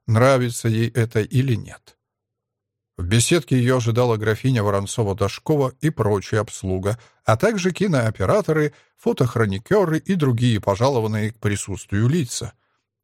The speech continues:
И главным среди пришельцев был усатый господин с яркой итальянской внешностью. Он поклонился и произнёс по-итальянски: "Нижайше благодарю, Ваше Императорское Величество, за данное нам милостивое дозволение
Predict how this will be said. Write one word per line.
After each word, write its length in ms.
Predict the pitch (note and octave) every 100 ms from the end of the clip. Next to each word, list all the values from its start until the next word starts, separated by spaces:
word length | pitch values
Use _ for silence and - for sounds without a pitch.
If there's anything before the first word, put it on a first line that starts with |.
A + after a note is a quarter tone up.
| -
И 120 | A2+
главным 440 | G#2+ G2+ D#3+ G#3 G#3
среди 280 | G3 F#3+ G3
пришельцев 680 | E3+ D#3+ G3+ E3+ - C#3+
был 220 | A#2+ E3+
усатый 480 | C#3+ - C3+ C3 B2
господин 560 | A2 A2 G#2 G2+ D3 C3+
с 100 | -
яркой 480 | G2+ A#3 G3 C#3 B2
итальянской 540 | A2 G2+ A2 - G#2
внешностью. 800 | F#2 F2+ C#2+ - - - - - _ _ _ _ _
Он 220 | D3+ F3
поклонился 640 | C#3+ D3 C3 B2+ G3+ F#3 C#3
и 60 |
произнёс 500 | A#2 G#2+ G2+ G2+ D#3+
по-итальянски: 920 | - G#2+ - E2 E2+ E2 - - - _ _ _ _ _ _ _ -
"Нижайше 480 | B2+ B2 A#3 F#3+ G3+
благодарю, 460 | G3+ F#3 F3+ G3+
Ваше 260 | F3+ E3+ E3+
Императорское 640 | D3 D#3+ D3 C#3 - C3+
Величество, 680 | B2+ E3 G#3+ D3+ - F3 D#3+ - _ A#2+
за 200 | A#2+ D3
данное 420 | F3+ G3 F3+ E3
нам 220 | D3+ C#3
милостивое 640 | B2 F#3+ D#3+ - D3 C#3
дозволение 760 | B2 A#2+ A2 A#2 D#3 C3+ F2+ -